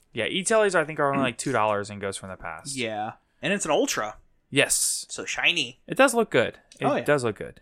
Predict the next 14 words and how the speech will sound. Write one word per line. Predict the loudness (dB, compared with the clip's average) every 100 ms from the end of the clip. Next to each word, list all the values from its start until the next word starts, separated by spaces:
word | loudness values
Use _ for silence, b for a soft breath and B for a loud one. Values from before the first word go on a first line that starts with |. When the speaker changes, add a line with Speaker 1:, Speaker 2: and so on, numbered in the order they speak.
| -2
Speaker 2:
Oh, |
it | -2 -2
really | -8 -12 -12
does. | -12 -12 -12 -12 -16 _ _
Speaker 1:
Um, | 4 6 4
the | 0
next | 2 2 4
deck | 2
that | 6
I | 6
think | 6 0 -2
is | 4
obviously, | 6 6 2 2 2 2 -2 -6 -6
uh, | 0 4 4 4 2